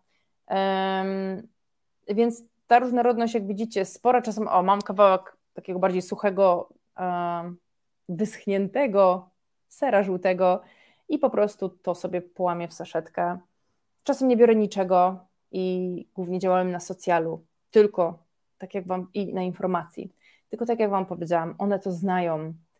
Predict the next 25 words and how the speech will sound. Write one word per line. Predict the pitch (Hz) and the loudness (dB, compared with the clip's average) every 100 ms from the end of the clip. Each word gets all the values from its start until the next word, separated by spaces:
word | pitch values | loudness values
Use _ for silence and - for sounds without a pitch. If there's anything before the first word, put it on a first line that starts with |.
| _ _ _ _ _ _ - | _ _ _ _ _ _ 2
E, | 185 185 180 - | 4 6 4 4
mamy | 202 214 | 4 6
relacje, | 208 196 185 185 - 175 165 180 - _ _ _ _ | 6 6 2 -2 -6 -4 -4 -6 -12 _ _ _ _
nie | 185 185 190 | -8 -4 0
mamy | 196 196 202 | 0 0 -2
problemowych | 208 196 190 185 180 | -2 0 0 -2 -4
zachowań, | 180 - 170 165 160 165 170 _ _ _ | -6 -6 -4 -4 -4 -8 -14 _ _ _
więc | 190 190 | -6 -4
dlatego | 190 196 190 | -4 -2 0
mogę | 196 190 | 2 0
sobie | 185 185 180 | -2 -4 -6
pozwolić | 180 175 180 175 175 | -8 -4 0 -2 -4
na | 180 | -12
to, | 165 175 | -10 -8
żeby | 170 170 | -6 -4
też, | 170 170 165 - | -2 -4 -6 -16
że | - | -14
tak | 165 - | -12 -6
powiem, | 175 170 165 165 | -4 -4 -6 -8
chodzić | - 170 165 | -6 -4 -4
z | 160 | 0
gołą | 180 175 | 6 6
ręką. | 190 175 175 160 165 175 - - - - - - - - - _ _ _ _ | 8 6 4 0 0 -8 -14 -20 -20 -20 -20 -20 -20 -20 -20 _ _ _ _
No | - | 2
dobrze, | 339 185 170 180 170 | 6 6 6 8 8